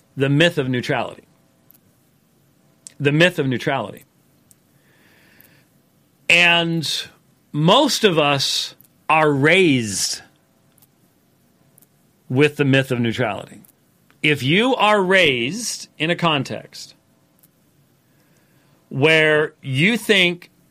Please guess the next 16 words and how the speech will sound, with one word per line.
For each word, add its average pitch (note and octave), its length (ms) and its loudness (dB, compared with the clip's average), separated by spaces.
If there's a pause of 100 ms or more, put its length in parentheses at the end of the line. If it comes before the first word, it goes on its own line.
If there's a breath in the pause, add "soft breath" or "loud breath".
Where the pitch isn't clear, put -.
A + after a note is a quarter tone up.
that C3+ 200 -4
your C#3+ 100 2
religious F3 480 2
life F3+ 240 2
is D3 140 -2
over C#3 180 0
here, C#3+ 460 0
but - 240 -4
your C3 240 0 (160)
political G3 580 0
and C3+ 80 0
secular F#3+ 420 0
life C3+ 300 0
is A#2+ 140 -2
over A#2+ 200 0
here, G#2+ 600 -4